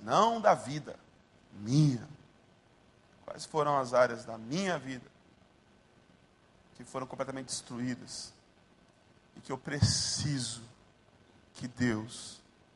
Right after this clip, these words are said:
faça de novo. E meu querido, Deus vai fazer. Deus vai reescrever uma história pra você.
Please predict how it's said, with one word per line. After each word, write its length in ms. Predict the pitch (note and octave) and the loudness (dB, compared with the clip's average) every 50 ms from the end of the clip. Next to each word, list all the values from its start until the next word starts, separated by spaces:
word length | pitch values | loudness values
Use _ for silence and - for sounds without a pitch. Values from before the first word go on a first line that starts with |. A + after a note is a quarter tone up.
| _ _ - | _ _ -18
faça 360 | - - - A2+ - - A2 | -4 -2 0 0 0 -2 -6
de 100 | G#2+ A2 | -10 -10
novo. 240 | G#2+ G#2 G#2+ - - - - - - _ - _ _ _ - - _ _ _ _ _ - _ - _ - _ _ - - - - - - - - _ _ _ - | -12 -12 -12 -14 -18 -20 -20 -20 -20 _ -20 _ _ _ -20 -20 _ _ _ _ _ -20 _ -20 _ -20 _ _ -20 -20 -20 -20 -20 -20 -20 -20 _ _ _ -12
E 40 | |
meu 160 | B2+ B2+ B2 B2+ | -6 -6 -6 -6
querido, 360 | - B2+ B2 C3 A#2 A2+ - - - - - - - - - _ _ - _ _ - - - _ - - | -6 -6 -6 -6 -6 -8 -10 -14 -20 -20 -20 -20 -20 -20 -20 _ _ -20 _ _ -20 -20 -20 _ -20 -18
Deus 280 | B2 A#2 B2 B2+ C3 A#2 | -10 -6 -4 -4 -2 2
vai 140 | G#2+ G2+ G#2 | 2 2 2
fazer. 400 | - - G#2+ G#2 G2+ G#2 B2+ C3 C3+ - - - - - - - - _ _ - - - - - - - - - - - - - - - - - - - - - - - - - - - - - - - - - - - - - - | 0 -2 -6 -6 -6 -10 -12 -14 -16 -20 -20 -20 -20 -20 -20 -20 -20 _ _ -16 -14 -14 -12 -12 -14 -14 -18 -20 -20 -20 -20 -20 -20 -20 -20 -20 -20 -20 -20 -20 -20 -20 -20 -20 -20 -20 -20 -20 -20 -20 -20 -20 -20 -20 -20 -20 -12
Deus 240 | - A2+ B2+ C3 B2+ | -4 -2 -2 0 4
vai 100 | C3 B2+ | 4 4
reescrever 480 | B2+ C#3+ C#3+ C#3 - D3 C3 B2 B2+ B2 | 4 4 0 -4 -4 -6 -4 -2 -2 0
uma 100 | B2 C3 | 0 -2
história 300 | B2 - - A#2+ A#2+ A#2 | -2 -2 0 0 0 0
pra 160 | A#2 - B2+ | -2 -6 -10
você. 300 | B2 C3+ C3+ - - | -10 -10 -12 -12 -14